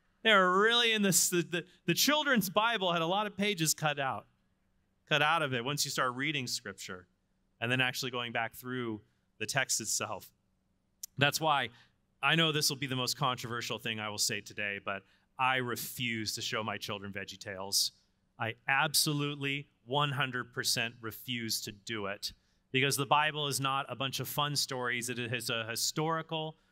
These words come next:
recollection of God's dealings with his people. Like, when I saw the story of Noah's flood on VeggieTales, you've got a tomato jumping around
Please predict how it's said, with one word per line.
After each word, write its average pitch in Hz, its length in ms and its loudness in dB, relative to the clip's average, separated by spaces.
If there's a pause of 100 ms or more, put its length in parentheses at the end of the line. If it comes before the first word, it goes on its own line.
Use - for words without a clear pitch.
(180)
recollection 143 580 2
of 123 120 -4
God's 131 360 2
dealings 135 380 0
with 123 80 -8
his 120 120 -4
people. 113 460 -2 (280)
Like, 143 140 2
when 160 100 4
I 170 100 2
saw 220 320 2
the 202 80 0
story 208 440 0
of 180 80 0
Noah's 185 360 2
flood 202 320 2
on 170 160 4
VeggieTales, 160 760 0
you've 151 100 -4
got 175 140 2
a 165 40 -2
tomato 170 580 0
jumping 165 360 -4
around 160 480 0